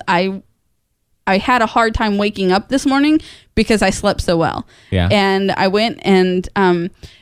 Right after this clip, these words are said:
Speaker 1: once the Fitbit is within fifteen feet of the, um, of the computer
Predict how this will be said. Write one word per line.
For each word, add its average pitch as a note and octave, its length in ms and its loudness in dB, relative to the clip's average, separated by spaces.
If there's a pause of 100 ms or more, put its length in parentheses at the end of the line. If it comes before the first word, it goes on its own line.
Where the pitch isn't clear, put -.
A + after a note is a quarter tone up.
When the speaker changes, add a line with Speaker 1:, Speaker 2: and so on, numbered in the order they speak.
(320)
Speaker 1:
once A3+ 380 0
the A#3 140 2
Fitbit A3 440 -2
is F#3+ 220 0
within G3 360 2
fifteen G3+ 440 0
feet A3 360 -4 (880)
of F#3+ 360 0
the, F#3 260 2
um, E3+ 460 0 (1500)
of F#3 180 -2
the E3 240 -2 (1500)
computer A3 480 -2